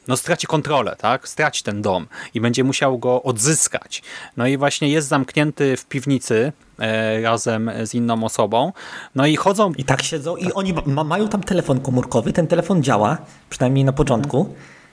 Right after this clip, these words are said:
Speaker 2: I gdzie nie dzwonią po policję, nie dzwonią po,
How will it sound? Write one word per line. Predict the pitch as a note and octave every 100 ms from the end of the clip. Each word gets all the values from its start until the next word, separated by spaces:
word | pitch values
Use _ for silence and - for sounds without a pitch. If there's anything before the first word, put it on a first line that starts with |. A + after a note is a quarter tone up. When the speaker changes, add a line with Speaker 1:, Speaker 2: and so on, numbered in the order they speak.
| _ -
Speaker 2:
I | C#3+ C#3+ C#3+ C#3
gdzie | C3 D#3 D3+ - -
nie | D#3+ G3
dzwonią | C#3 B2 A2
po | A2
policję, | A2 F#2+ - - - -
nie | D3+
dzwonią | D#3 C3+ A2+ G#2+ A2 - - - - -
po, | C3 C3